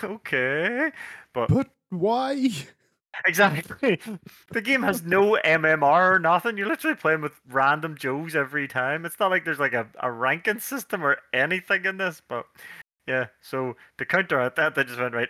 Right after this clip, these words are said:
Speaker 1: all you P C people are playing together now and no console." Now the P C crowd's going mental at this, obviously, 'cause not everyone's a cheater, but there are more cheaters than I thought there would have been. Um,
Speaker 2: Yeah,
Speaker 1: so,
Speaker 2: but if
Speaker 1: yeah.
Speaker 2: you're not cheating on, on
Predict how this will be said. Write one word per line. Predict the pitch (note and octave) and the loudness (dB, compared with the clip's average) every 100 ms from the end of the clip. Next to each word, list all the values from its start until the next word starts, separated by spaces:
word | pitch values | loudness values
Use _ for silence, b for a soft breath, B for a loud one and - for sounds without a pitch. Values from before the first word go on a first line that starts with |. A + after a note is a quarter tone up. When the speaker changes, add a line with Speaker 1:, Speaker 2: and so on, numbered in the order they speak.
| - | 0
Speaker 1:
all | D#3 D#3+ | 2 4
you | C#3+ | 2
P | C3+ C3 | -2 -6
C | C3+ C3+ | -4 -6
people | C#3 C#3 | -6 -2
are | C#3+ B2 | 0 0
playing | G#2+ - B2 | -2 -6 -6
together | A#2 A2 A2 A#2 | -6 -4 -4 -2
now | B2 B2+ B2+ | -4 -4 -4
and | G#2+ | -8
no | A2 A#2+ | -10 -12
console." | - A2+ G#2+ B2+ B2 B B B | -8 -8 -8 -10 -10 B B B
Now | A2 | -12
the | G2+ | -6
P | - | -4
C | B2 G#2 F#2 - - | -4 -6 -14 -18 -4
crowd's | B2 A#2 G#2 | 0 0 -2
going | G#2 F#2+ G2 | -6 -6 -6
mental | G2+ A2+ D#3+ E3+ | -4 -2 0 0
at | E3+ | 0
this, | A3+ C#4+ - b b | -2 -4 -10 b b
obviously, | - E2 G2+ A2+ G3+ G#3+ b - | -8 -4 -4 -2 -2 -4 b -12
'cause | B2 | 0
not | A3+ F#3 | 4 4
everyone's | E3 F#3+ A2+ A2 | 4 2 0 -4
a | G2 | -6
cheater, | - A2 A#2 C3+ | -4 0 2 0
but | A#2 - | -2 -4
there | G#2+ | 0
are | A2+ G#2 _ _ _ _ _ _ _ _ | 0 -2 _ _ _ _ _ _ _ _
more | F3+ E4 F4+ | -6 -2 -2
cheaters | - G3+ E3 | -2 -2 0
than | E3 | 0
I | C#3+ | -2
thought | - C#3+ | -2 -4
there | B2 | -4
would | G2+ | -10
have | G2+ | -10
been. | G#2 B2+ b b b - | -12 -14 b b b -8
Um, | G#2 G#2 | -6 2
Speaker 2:
Yeah, | A3+ D3+ | 6 6
Speaker 1:
so, | A#2 A2+ | 4 0
Speaker 2:
but | E3 | 2
if | D#3+ | 4
Speaker 1:
yeah. | F3+ | 6
Speaker 2:
you're | G#3 | 6
not | C#3 C#3+ G3+ | 8 4 4
cheating | - E3 D3 C3+ | -2 -4 -4 -6
on, | - C3 B2 A#2+ A#2 A2+ A2 - _ _ _ _ _ - | -2 0 0 -2 -4 -6 -8 -14 _ _ _ _ _ -8
on | B2 A2+ G#2 | -4 -4 -8